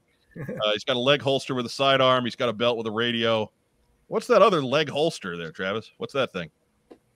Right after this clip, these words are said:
Speaker 1: You know, that's a good find. I didn't even notice. You mean the one that's on the far left, the shin guard there? It looks like for a knife, a blade.
Speaker 2: I
Speaker 1: Is that
Speaker 2: guess. Uh, the
Speaker 1: which
Speaker 2: one that's
Speaker 1: one?
Speaker 2: on,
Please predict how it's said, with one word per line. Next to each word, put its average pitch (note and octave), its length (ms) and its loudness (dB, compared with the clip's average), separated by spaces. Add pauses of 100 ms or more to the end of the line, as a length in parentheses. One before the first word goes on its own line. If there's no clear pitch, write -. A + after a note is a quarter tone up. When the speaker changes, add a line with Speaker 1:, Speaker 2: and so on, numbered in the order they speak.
Speaker 1:
You A#2 120 0
know, C3 160 10
that's C3+ 180 8
a D#3 60 0
good A#2+ 200 4
find. B2 320 2
I G2 120 0
didn't A2 240 0
even G#2 200 0
notice. G2+ 540 2 (140)
You B2 100 -2
mean C3+ 160 2
the C3+ 100 8
one C3 280 6
that's B2 260 0
on A#2+ 240 4
the A2+ 100 2
far A#2+ 480 6
left, A2+ 420 2
the A2 60 0
shin A#2+ 380 -2
guard B2+ 320 6
there? C#3 400 6 (120)
It - 40 -2
looks D#3 240 2
like C#3 240 4
for B2+ 140 6
a A2 40 8
knife, G#2 480 -2 (140)
a F#2 80 -4
blade. G#2 380 -2 (840)
Speaker 2:
I - 160 -10
Speaker 1:
Is A2 60 -2
that A2+ 240 4
Speaker 2:
guess. - 140 -18 (120)
Uh, B2 140 0
the C3+ 80 0
Speaker 1:
which C3 80 6
Speaker 2:
one D3+ 100 4
that's C#3 180 0
Speaker 1:
one? C3+ 120 6
Speaker 2:
on, C3 40 -4